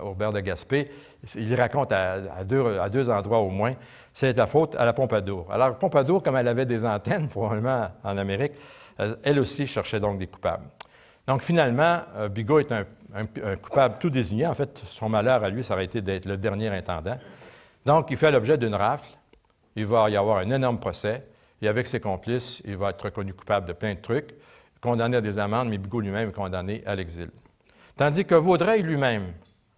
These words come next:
va finalement être arrêté, mis en prison. Mais après un certain temps, on va le disculper et finalement, le roi a des remords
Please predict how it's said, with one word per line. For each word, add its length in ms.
va 80
finalement 440
être 240
arrêté, 440
mis 140
en 80
prison. 420
Mais 440
après 300
un 40
certain 400
temps, 300
on 180
va 220
le 140
disculper 720
et 200
finalement, 800
le 100
roi 240
a 80
des 100
remords 520